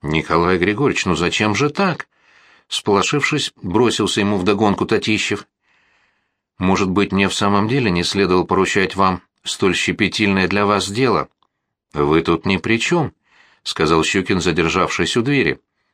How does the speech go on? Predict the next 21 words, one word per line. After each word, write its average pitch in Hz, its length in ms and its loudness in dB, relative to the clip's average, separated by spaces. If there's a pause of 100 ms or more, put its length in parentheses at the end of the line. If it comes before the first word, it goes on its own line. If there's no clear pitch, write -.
(140)
"Просто 80 340 0
я 80 60 0
хочу 92 300 -2
остаток 90 520 -2
отпущенных 90 680 -2
мне 92 180 2
дней 147 320 -2 (500)
посвятить 117 580 -2
дочери". 85 520 0 (800)
Помедлив 127 540 0
немного, 127 480 0 (240)
добавил: 73 520 0 (540)
"Это 92 260 0
единственное, 104 600 0
что - 180 -2
у - 20 0
меня 90 240 2
ещё 95 280 0
осталось. 80 540 -2 (400)
Россию, 78 600 0
боюсь, 101 440 0